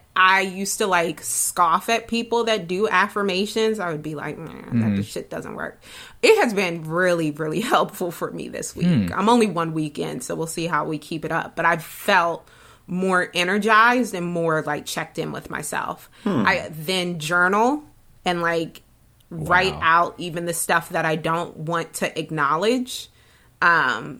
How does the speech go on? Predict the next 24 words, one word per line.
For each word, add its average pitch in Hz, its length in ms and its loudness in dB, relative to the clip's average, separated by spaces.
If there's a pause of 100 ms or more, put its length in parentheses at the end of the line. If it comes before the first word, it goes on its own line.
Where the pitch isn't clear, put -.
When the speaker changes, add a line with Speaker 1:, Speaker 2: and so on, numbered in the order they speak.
Speaker 1:
my 175 220 0
painful 196 680 -2
feelings, 196 640 0
my 156 180 -4
ugly 170 360 -2
feelings, 165 800 -2
I, 156 140 2
like, 143 300 -4
process 156 580 0
that 147 300 -4
in 151 140 -6
my 147 120 -4
little 151 260 -6
journal. 190 600 0 (380)
Speaker 3:
Yeah. 107 280 0
Speaker 1:
And 160 300 -2
then 160 560 0
I 160 120 4
write 160 380 0
in 165 120 -2
my 151 160 -2
grateful 208 560 4
journal 214 560 6 (240)
<laughs> - 180 -10